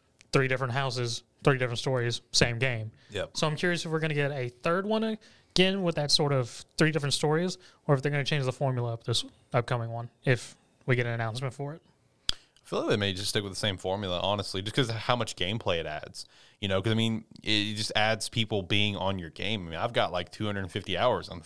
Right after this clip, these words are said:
Speaker 2: Three Houses, most 'cause of the replayability of it.
Speaker 1: I mean, that's fine. It's just,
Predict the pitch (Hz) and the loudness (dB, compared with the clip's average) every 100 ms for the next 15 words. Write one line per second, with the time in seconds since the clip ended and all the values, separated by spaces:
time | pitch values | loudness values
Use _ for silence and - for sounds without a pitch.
0 | - - 92 82 80 87 82 95 92 - | -12 -8 -6 -4 -6 -8 -6 -4 -4 -6
1 | 92 87 87 92 90 90 85 101 90 76 | -10 -8 -6 -6 -2 -2 0 0 0 -4
2 | 82 - - _ _ _ _ - - _ | -10 -14 -18 _ _ _ _ -20 -20 _
3 | - 180 180 196 - 147 175 170 151 135 | 2 4 4 2 2 2 2 2 0 -2
4 | - 147 - | 0 0 -2